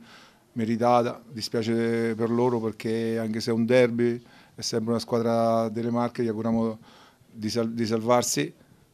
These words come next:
noi dobbiamo continuare, noi stiamo facendo una stagione favolosa e bisogna continuare,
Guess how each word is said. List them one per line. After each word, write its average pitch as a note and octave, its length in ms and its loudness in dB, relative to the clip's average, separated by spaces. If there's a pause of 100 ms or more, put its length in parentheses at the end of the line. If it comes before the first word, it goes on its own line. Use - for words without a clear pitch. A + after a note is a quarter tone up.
noi B2 180 0
dobbiamo A#2 340 0
continuare, A2+ 520 0
noi A#2+ 120 0
stiamo A2+ 220 -2
facendo A2+ 260 -2
una A2+ 100 -2
stagione A#2 680 -2
favolosa A#2+ 720 0 (640)
e A2 500 -2
bisogna A2+ 840 0
continuare, A2 720 -4